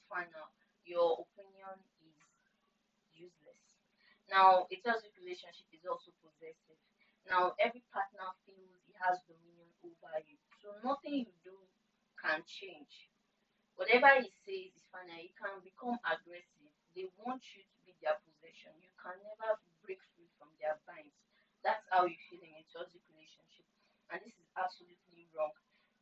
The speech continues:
It is true that we should learn to make amends with people. We should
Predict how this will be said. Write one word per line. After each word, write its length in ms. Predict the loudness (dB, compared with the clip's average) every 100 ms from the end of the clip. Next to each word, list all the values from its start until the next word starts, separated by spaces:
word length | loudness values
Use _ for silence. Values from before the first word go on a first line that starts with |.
| _
It 160 | -20
is 160 | -20 -20 -20 -20 _ _
true 300 | -20 -10 -4
that 320 | 4 4 4 -4 _ -20 -20 _ -20
we 80 | -20
should 260 | -12 -12 -8 2
learn 320 | 2 2 -4 -16
to 60 | -12 -12 -14 -20 _
make 180 | -20 -8 -8
amends 260 | -8 -12 -20
with 100 | -20
people. 300 | -20 _ -20
We 140 | _
should 180 | -20 -20